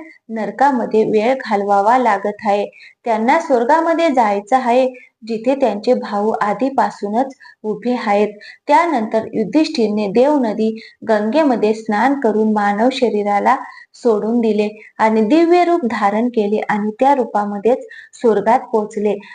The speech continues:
जिथे अर्जुन, नकुल, सहदेव, भीम त्यांची वाट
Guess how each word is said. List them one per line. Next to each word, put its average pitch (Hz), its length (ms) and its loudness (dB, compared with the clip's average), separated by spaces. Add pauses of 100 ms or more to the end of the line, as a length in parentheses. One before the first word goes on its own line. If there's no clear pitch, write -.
(160)
जिथे 226 260 0
अर्जुन, 254 540 0 (120)
नकुल, 226 380 2 (200)
सहदेव, 294 500 2
भीम 254 340 2 (300)
त्यांची 214 320 -2
वाट 214 340 0